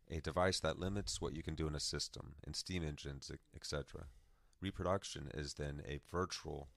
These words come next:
generator. Combine them in a system so you're systematically regulating a feedback cycle, you have a virtual engine.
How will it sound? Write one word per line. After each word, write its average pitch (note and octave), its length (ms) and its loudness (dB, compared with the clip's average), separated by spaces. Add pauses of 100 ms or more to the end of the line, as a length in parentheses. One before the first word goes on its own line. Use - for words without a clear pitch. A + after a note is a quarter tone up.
(140)
generator. D2 600 -2 (580)
Combine F2 460 4
them F2+ 160 0
in F2 40 -2
a E2+ 60 0
system D#2 540 -2
so - 180 -2
you're C#2+ 280 -2 (520)
systematically E2 800 0
regulating D2+ 540 0
a C#2 40 -2
feedback D2+ 460 -2
cycle, D2 320 0
you D2 80 0
have C#2+ 120 -4
a D2 40 -4
virtual C#2+ 460 -2
engine. C#2+ 360 -4